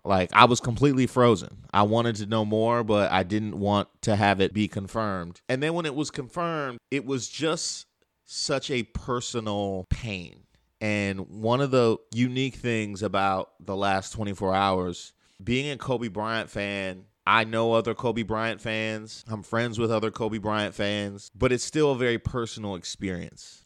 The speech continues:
I felt like Kobe Bryant was mine. I felt like I had a personal relationship with Kobe Bryant. And I'll get into that a little bit more as the podcast goes along, but I oftentimes would gauge myself and what I'm doing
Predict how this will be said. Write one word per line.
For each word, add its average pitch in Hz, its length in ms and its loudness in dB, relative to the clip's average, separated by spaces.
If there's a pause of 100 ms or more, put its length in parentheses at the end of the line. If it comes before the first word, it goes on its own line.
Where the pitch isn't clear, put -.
I 110 100 6
felt 147 240 2
like 127 220 2
Kobe 113 260 -2
Bryant 104 580 0
was 104 300 0
mine. 98 520 -4 (680)
I 107 120 0
felt 135 260 -2
like 123 220 0
I 117 80 -2
had 117 100 -2
a 104 60 -2
personal 123 520 -8
relationship 104 800 -8 (360)
with 98 200 -6
Kobe 90 280 -8
Bryant. 76 400 -12
And 101 180 -4
I'll 107 140 -2
get 120 140 -6
into 113 200 -10
that 104 160 0
a - 20 -2
little 104 200 -4
bit 98 120 -6
more 101 320 -8
as 92 140 -6
the 95 80 -14
podcast 101 480 -6
goes 98 200 -10
along, 101 380 -10
but 90 320 -8
I 123 120 0
oftentimes 120 680 -2
would 95 160 -10
gauge 110 480 -4
myself 101 600 -6
and 98 100 -10
what 95 180 -8
I'm 92 180 -10
doing 95 500 -10